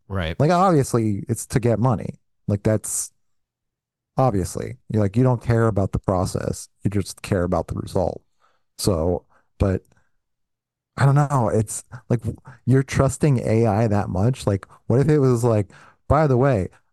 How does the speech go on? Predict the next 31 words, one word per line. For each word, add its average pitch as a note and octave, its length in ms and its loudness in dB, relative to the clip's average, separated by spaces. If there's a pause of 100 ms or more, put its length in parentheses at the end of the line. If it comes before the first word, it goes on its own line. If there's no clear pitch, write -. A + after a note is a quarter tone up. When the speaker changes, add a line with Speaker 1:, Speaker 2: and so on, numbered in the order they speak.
(160)
Speaker 2:
I E3+ 160 4
think G#2 320 -2
Hitler A#2 460 0
was C3+ 180 2
correct." - 800 -2
And B2 100 4
you're A2 260 4
like, - 40 2 (160)
Speaker 1:
<laughs> - 80 -2
Speaker 2:
"Wait, G#2+ 320 2
what?" C3 400 2
Like, C3+ 140 2
it B2+ 120 2
just, - 240 0
the D3 180 2
A C3+ 160 4
I, B2 220 4
like, A2+ 220 2
just A#2+ 300 -2
kinda C3 280 4
outs B2 340 0
you A#2 160 4
as, A2 160 2
like, G#2+ 140 2
a G2+ 80 2
Nazi A2 580 2
supremacist. G2+ 880 0
Like, G#2 340 -4 (340)
you A2+ 140 0
know, F#2+ 180 0
like, F#2+ 200 -2